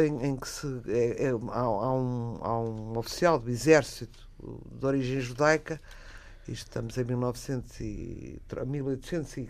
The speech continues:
e troca o passo, hum, e ele é acusado de alta traição, é torturado, é preso, é condenado.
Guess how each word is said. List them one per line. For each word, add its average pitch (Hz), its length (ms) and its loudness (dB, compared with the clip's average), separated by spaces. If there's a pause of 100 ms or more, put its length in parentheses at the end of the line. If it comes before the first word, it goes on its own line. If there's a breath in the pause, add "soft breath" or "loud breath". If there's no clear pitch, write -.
(140)
e 123 100 -6
troca 117 360 0
o 160 40 8
passo, 185 540 6 (1400 soft breath)
hum, 143 480 0 (360)
e 196 520 4
ele 196 160 12
é 175 220 12
acusado 160 500 8
de 151 120 8
alta 170 240 10
traição, 185 720 8
é 165 80 8
torturado, 170 800 10
é 160 80 12
preso, 190 480 12
é 165 40 8
condenado. 170 640 6